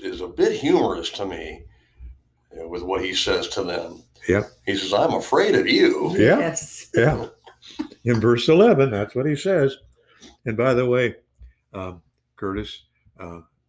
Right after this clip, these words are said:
Speaker 2: I'm teaching this <laughs> lesson.
Speaker 1: Oh.
Speaker 2: No, no, okay. So, <laughs>
Speaker 3: You're on.
Speaker 2: I know I'm ornery, and I'm proud of my son for knowing the scriptures. I really am.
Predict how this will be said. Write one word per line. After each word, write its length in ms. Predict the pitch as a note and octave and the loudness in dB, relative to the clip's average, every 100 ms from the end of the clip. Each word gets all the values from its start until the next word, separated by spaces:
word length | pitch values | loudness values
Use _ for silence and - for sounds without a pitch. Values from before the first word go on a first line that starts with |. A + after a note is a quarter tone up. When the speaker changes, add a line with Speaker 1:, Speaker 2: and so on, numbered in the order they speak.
| - | -6
Speaker 2:
I'm 160 | A#2+ C3 | -4 0
teaching 420 | D3 D3 C#3 A#2+ | 0 2 0 2
this 200 | C#3+ - | 2 0
<laughs> 80 | - | 0
lesson. 380 | G3+ - - - | -2 -2 -8 0
Speaker 1:
Oh. 200 | C3+ A#2 | 2 2
Speaker 2:
No, 240 | D3+ - F3 | 0 -4 -2
no, 260 | B2+ G#2+ A2 | -2 0 -2
okay. 260 | - F#2+ - _ - D4+ - _ - - - - - - | -2 -4 -4 _ -12 -12 -16 _ -20 -20 -20 -20 -20 -10
So, 280 | - G#3 - - - - - - D#3 - | -4 -4 -6 -14 -14 -14 -18 -16 -12 -8
<laughs> 800 | - - - - - - - A#2 | -6 -6 -8 -8 -8 -8 -6 -4
Speaker 3:
You're 220 | A3 E3 | -4 -4
on. 300 | C#3 G#2+ - D2 - - - - | -4 -8 -12 -14 -14 -4 -4 -2
Speaker 2:
I 160 | - B2+ | 0 0
know 180 | C3 B2+ - | 2 0 0
I'm 80 | B2 | 0
ornery, 380 | A#2 A#2+ A#2 A#2 | 0 0 0 0
and 80 | |
I'm 160 | G#2+ G#2 | -2 -4
proud 260 | A#2+ A#2 G#2+ | 0 0 2
of 120 | F2+ | 0
my 120 | F#2+ | -2
son 300 | G2 G#2+ G#2+ | -4 -4 -4
for 160 | - G2+ | -6 -6
knowing 260 | G#2 G2+ | -4 -4
the 100 | G2+ | -6
scriptures. 680 | G2+ - F2+ - F2+ F2+ - B3 - - | -8 -8 -12 -10 -12 -12 -10 -10 -8 -4
I 40 | G2 | 0
really 380 | F#2+ G2+ G2 F#2+ | 2 2 2 0
am. 180 | F2 | -2